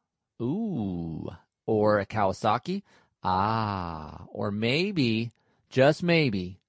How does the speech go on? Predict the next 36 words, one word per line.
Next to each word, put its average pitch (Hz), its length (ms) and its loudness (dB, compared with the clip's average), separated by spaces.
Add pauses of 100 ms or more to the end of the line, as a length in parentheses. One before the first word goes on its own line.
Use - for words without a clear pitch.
(160)
you 104 120 -4
want 101 180 0
a 98 40 -4
K 113 200 -2
T 117 240 -4
M. 87 220 -4 (760)
They 107 120 -2
got 123 200 6
'em 131 100 4
all 143 200 8
there. 139 380 8 (580)
They 120 80 0
have 113 200 2
Kiefer 156 600 2 (300)
Inc 143 380 -4 (140)
testing 135 440 0
special 127 400 2
discounts. 113 640 0 (800)
Email 156 400 6
me, 151 160 2
Chris 160 420 6
at 143 200 6
kiefer 123 440 0
inc 107 80 -2
testing 107 340 2
dot 107 180 4
com, 120 200 0
and 80 100 -6
I 117 100 4
will 139 120 2
get 127 280 -4
you 127 120 0
in 104 280 -2 (320)
touch - 360 0
with 101 260 0
David 117 440 0